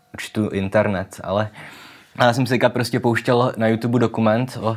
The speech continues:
o Magorovi a tam v těch komentářích to bylo úplně strašný, co ty lidi psali,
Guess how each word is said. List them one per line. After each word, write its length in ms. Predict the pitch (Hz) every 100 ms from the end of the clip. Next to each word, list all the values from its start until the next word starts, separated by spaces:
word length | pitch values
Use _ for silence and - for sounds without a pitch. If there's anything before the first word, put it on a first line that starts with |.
| -
o 120 | 95
Magorovi 540 | 110 107 107 110 113 120
a 80 |
tam 200 | - 107
v 40 | 104
těch 140 | 104
komentářích 600 | - 110 107 110 101 113
to 60 | 107
bylo 140 | 110
úplně 180 | 107 113
strašný, 420 | 127 113 - 98
co 100 | -
ty 120 | -
lidi 180 | 98 95
psali, 320 | - - 110